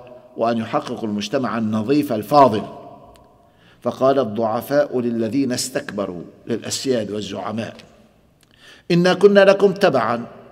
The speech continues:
نحن نتبعكم، اجتمعنا معكم على السرقة، رايحين تسرقوا، أخذنا سلاحنا ونفذنا ما تريدون، فسرقنا أموال الناس،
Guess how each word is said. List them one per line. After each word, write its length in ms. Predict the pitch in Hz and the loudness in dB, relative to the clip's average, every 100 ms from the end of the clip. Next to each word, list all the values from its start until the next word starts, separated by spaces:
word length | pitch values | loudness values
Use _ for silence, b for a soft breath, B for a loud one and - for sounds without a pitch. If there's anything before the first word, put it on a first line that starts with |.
| - | -8
نحن 260 | 156 170 | -4 0
نتبعكم، 560 | 185 175 220 175 - 147 - - - - _ _ | 0 4 4 4 0 -6 -8 -18 -20 -20 _ _
اجتمعنا 460 | - 170 190 175 160 | -4 0 0 2 2
معكم 360 | 165 160 160 | 0 0 -2
على 120 | 147 | 0
السرقة، 560 | 160 - 175 143 - 170 - - | -2 0 -2 -2 -6 -10 -14 -6
رايحين 260 | 175 147 160 | -2 -2 -2
تسرقوا، 440 | 143 151 - 190 190 | -4 -4 -4 -6 -6
أخذنا 440 | - 160 135 143 123 | -8 -8 -6 -6 -6
سلاحنا 540 | - 165 131 147 147 B B B B | 0 0 0 -2 -4 B B B B
ونفذنا 680 | 147 165 160 - 185 147 143 | 0 2 0 4 4 4 0
ما 160 | 139 165 | 2 0
تريدون، 600 | 156 160 165 185 175 135 - - B B B | 2 2 4 4 2 0 -12 -20 B B B
فسرقنا 640 | 156 156 175 202 165 170 151 | 0 2 4 2 2 -2 0
أموال 340 | 151 160 170 | 0 2 4
الناس، 600 | 175 180 180 156 - - | 2 2 0 -2 -6 -14